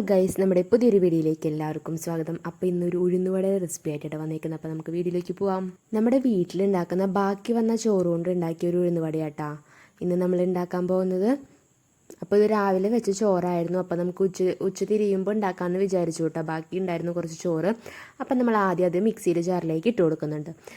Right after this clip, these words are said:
ഇനി ഒന്ന് just കറക്കി കൊടുക്കുന്നുണ്ട്. അപ്പോൾ ഫുള്ളായിട്ടൊന്നും കറങ്ങില്ല. അപ്പോൾ നമ്മളൊരു ലേശം വെള്ളം കൂടെ ആഡ് ചെയ്ത് കൊടുക്കുന്നുണ്ട്. വെള്ളം അധികം ആഡ് ചെയ്യണ്ട. അപ്പോൾ നല്ലപോലെ ലൂസാവും. അപ്പോൾ ഈ ഒരു പേസ്റ്റ് പോലെ ആയാൽ മതി കേട്ടോ.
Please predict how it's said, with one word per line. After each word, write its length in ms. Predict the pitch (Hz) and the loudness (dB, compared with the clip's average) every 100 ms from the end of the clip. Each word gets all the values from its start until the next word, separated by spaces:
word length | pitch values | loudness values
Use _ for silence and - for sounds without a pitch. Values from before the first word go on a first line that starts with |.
| - - | -12 -2
ഇനി 120 | 240 247 | 2 4
ഒന്ന് 220 | 214 233 | 4 4
just 220 | 226 202 214 226 | 4 2 0 0
കറക്കി 240 | 185 175 180 | -2 -2 0
കൊടുക്കുന്നുണ്ട്. 520 | 175 175 175 170 185 | 0 0 0 0 -2
അപ്പോൾ 200 | 214 240 254 247 | -2 2 2 2
ഫുള്ളായിട്ടൊന്നും 720 | 254 247 254 262 240 240 233 226 | 2 4 6 6 4 2 2 2
കറങ്ങില്ല. 300 | 190 175 170 170 | 2 2 0 -2
അപ്പോൾ 140 | 220 | -2
നമ്മളൊരു 320 | 214 214 208 214 | 0 0 -2 -2
ലേശം 480 | 208 208 208 - 269 - - - 180 | 0 0 0 -2 -4 -6 -20 -8 2
വെള്ളം 260 | 185 175 175 | 4 4 2
കൂടെ 160 | 175 180 196 | 0 0 0
ആഡ് 80 | 190 | 2
ചെയ്ത് 120 | 170 165 | 2 0
കൊടുക്കുന്നുണ്ട്. 360 | 156 170 165 170 | -2 -4 -2 -2
വെള്ളം 160 | 190 220 | 0 0
അധികം 260 | 220 214 247 | 0 2 4
ആഡ് 80 | 190 | 4
ചെയ്യണ്ട. 200 | 175 170 175 | 2 2 -2
അപ്പോൾ 140 | 190 196 | -2 0
നല്ലപോലെ 520 | 196 202 214 196 190 196 - - - 196 | 2 0 2 2 0 -4 -16 -20 -4 4
ലൂസാവും. 500 | 190 180 196 180 190 | 4 4 4 4 2
അപ്പോൾ 160 | 208 226 | 0 -2
ഈ 40 | 220 240 | 2 4
ഒരു 140 | 247 269 269 _ _ _ _ _ - - | 4 2 0 _ _ _ _ _ -20 2
പേസ്റ്റ് 340 | 220 214 208 214 | 6 6 4 2
പോലെ 160 | 208 196 | 6 6
ആയാൽ 180 | 180 165 165 | 6 2 0
മതി 160 | 156 151 | -2 -4
കേട്ടോ. 200 | 156 | -4